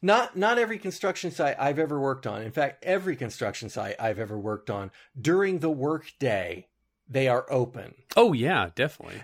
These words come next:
Speaker 1: And you do not have guards on them. But
Speaker 2: Mm,
Speaker 1: okay.
Speaker 2: well.
Speaker 1: But, but maybe on a, a building site that's a multi-story high-rise or something where there's dangerous
Speaker 2: It depends on the
Speaker 1: activities going on.
Speaker 2: neighborhood.
Speaker 1: Yeah.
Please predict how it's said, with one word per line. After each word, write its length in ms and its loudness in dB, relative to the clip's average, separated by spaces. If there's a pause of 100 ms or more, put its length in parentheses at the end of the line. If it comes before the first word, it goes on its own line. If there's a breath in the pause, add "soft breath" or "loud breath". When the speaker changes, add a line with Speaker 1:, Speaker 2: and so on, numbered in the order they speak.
Speaker 1:
And 220 2
you 140 2
do 120 2
not 240 2
have 300 -2
guards 460 2
on 200 -6
them. 160 -12 (460)
But 140 4
Speaker 2:
Mm, 100 8
Speaker 1:
okay. 240 0
Speaker 2:
well. 320 -2 (480)
Speaker 1:
But, 240 2
but 220 2
maybe 440 0
on 220 -2
a, 240 0
a 80 -2
building 460 0
site 360 0
that's 160 -10
a 60 -4
multi-story 1120 -2 (280 loud breath)
high-rise 760 2
or 140 -12
something 360 -4
where 120 -2
there's 180 -6
dangerous 800 -2 (220)
Speaker 2:
It 100 -6 (100)
depends 380 4
on 100 4
the 60 2
Speaker 1:
activities 80 0
going 120 2
on. 120 2
Speaker 2:
neighborhood. 280 -2 (460 soft breath)
Speaker 1:
Yeah. 220 2